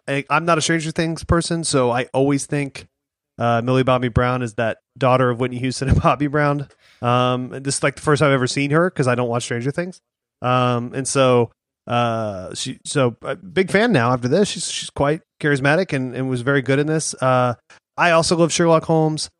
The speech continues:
I, I, uh, I, last year I read the, uh, or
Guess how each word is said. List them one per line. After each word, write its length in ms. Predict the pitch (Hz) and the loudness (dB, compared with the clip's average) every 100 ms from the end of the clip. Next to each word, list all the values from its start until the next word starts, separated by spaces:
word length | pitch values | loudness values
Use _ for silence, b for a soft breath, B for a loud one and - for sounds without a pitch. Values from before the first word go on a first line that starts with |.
| _ - | _ -4
I, 640 | 123 120 117 113 113 104 - _ _ - | 0 2 2 0 -4 -6 -10 _ _ -6
I, 560 | 120 123 113 110 110 104 | -2 0 -2 -2 -4 -6
uh, 400 | 95 90 87 78 _ _ _ _ _ _ - | -8 -12 -14 -18 _ _ _ _ _ _ -6
I, 180 | 131 117 - | -6 -6 -2
last 320 | 147 156 - | 0 0 0
year 140 | 165 | 2
I 40 | 151 | 4
read 500 | 135 135 139 127 - | 4 2 2 0 -6
the, 260 | 127 123 | -4 -2
uh, 160 | 117 110 | -2 -2
or 200 | 143 151 | -2 -4